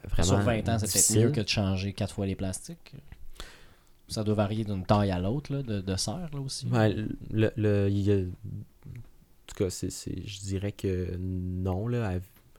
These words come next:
Speaker 2: rapidement, là, avec la règle du pouce, là, c'est, du verre, ça brise quand même, là, puis ça coûte vraiment cher à changer.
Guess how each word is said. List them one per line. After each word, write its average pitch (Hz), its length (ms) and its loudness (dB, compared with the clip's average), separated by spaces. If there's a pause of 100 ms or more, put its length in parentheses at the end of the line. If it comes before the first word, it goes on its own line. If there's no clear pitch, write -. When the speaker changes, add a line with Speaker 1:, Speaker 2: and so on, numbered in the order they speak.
(140)
Speaker 2:
rapidement, 95 460 -2
là, 117 120 -2
avec 110 140 -2
la 101 120 2
règle 101 180 2
du - 100 -12
pouce, 135 280 2
là, 131 140 6
c'est, 101 300 0
du 95 260 -2
verre, 104 180 6
ça 98 120 0
brise 98 220 0
quand 92 140 0
même, 101 220 0
là, 117 60 -4
puis - 100 -10
ça - 100 -4
coûte 95 140 -4
vraiment 95 280 2
cher 95 260 -2
à 92 60 0
changer. 95 440 -2